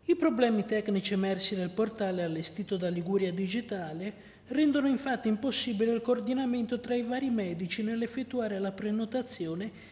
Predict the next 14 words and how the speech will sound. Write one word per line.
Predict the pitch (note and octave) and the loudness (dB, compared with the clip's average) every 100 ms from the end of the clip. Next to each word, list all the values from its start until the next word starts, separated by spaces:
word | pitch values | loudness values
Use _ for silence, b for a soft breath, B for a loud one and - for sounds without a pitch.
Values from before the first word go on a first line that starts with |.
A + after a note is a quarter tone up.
| B - | B -2
dei | A#3+ C4+ | 2 4
rispettivi | A#3+ - C4 B3+ G3 G3+ | 2 0 -2 0 0 0
pazienti, | G3+ B3 - F3+ D3 C#3+ D3 C#3+ B B - | 0 -4 -2 -2 -2 -4 -4 -8 B B -4
causando | G3 F#3 F3+ G#3 G3 F#3+ | 0 2 4 4 4 2
così | G3 F3+ | 2 2
una | G3 F#3 | 2 2
sovrapposizione | F3 A#3+ G3+ G3 - G#3+ G#3 A#3 - A3 A3 | 0 -2 0 0 0 -2 0 -2 0 0 2
di | A3 | 0
vari | A3 A#3+ A#3+ | 0 0 -2
appuntamenti, | A#3+ B3 A#3+ B3 G3 C#3+ C3+ C3 D3 B B B | 0 0 2 2 0 0 -4 -6 -8 B B B
rendendo | G3+ G3+ G3+ G#3 F#3+ | 2 4 6 6 6
impossibile | G3 G3+ C4+ - G3 E3 E3+ | 4 4 2 2 0 0 0
la | F#3+ G3+ | 0 0
vaccinazione. | A3+ - B3+ A#3+ - - C3+ B2 C3 - | -4 -2 0 0 -2 -4 -4 -6 -12 -14